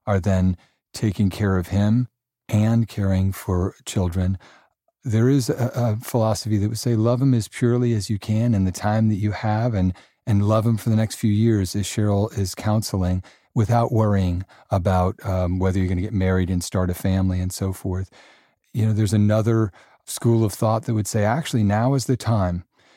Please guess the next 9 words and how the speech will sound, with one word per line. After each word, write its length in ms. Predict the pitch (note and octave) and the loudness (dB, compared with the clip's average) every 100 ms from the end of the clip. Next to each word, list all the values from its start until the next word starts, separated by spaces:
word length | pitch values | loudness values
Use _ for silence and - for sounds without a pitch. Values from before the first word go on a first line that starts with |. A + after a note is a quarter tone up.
| _ | _
to 140 | - G2+ | -4 -4
start 360 | - A#2 A2+ | -2 0 0
having 320 | A2 A2+ A2 | 0 0 0
kids 440 | G2+ B2 C3 C#3 - | 0 0 0 -2 -6
if 120 | - | -2
you 80 | G2 | 2
know 280 | G2 G#2+ A#2 | 2 2 2
that, 160 | A#2 | 0
y-, 140 | A2+ | -2